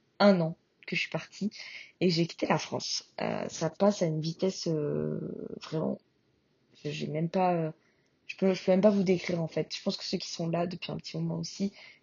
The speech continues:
ils comprendront ce que je veux dire. Ça passe vraiment super, super vite. Et après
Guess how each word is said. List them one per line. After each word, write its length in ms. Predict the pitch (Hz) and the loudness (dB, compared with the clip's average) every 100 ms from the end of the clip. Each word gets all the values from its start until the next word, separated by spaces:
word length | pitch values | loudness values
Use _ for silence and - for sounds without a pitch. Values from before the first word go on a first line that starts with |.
| - | -6
ils 80 | 170 | -2
comprendront 400 | 170 175 175 190 | -2 0 0 0
ce 100 | 196 | 0
que 120 | 175 | -4
je 60 | 175 | -2
veux 100 | 156 | -2
dire. 240 | 160 208 - - - _ _ | 2 0 -2 -18 -20 _ _
Ça 80 | 165 | -2
passe 220 | 170 156 | 0 0
vraiment 560 | 160 151 170 170 175 - | 0 0 2 2 0 -6
super, 680 | - - - - 156 - - | -14 -12 -8 -2 -2 -4 -12
super 380 | - - 175 151 | -14 -4 -2 -2
vite. 320 | 170 - - _ _ _ _ _ _ _ - - _ - | -4 -6 -16 _ _ _ _ _ _ _ -20 -20 _ -2
Et 260 | 214 214 - | 0 0 0
après 640 | 202 - - 226 233 254 | -4 -4 0 4 4 4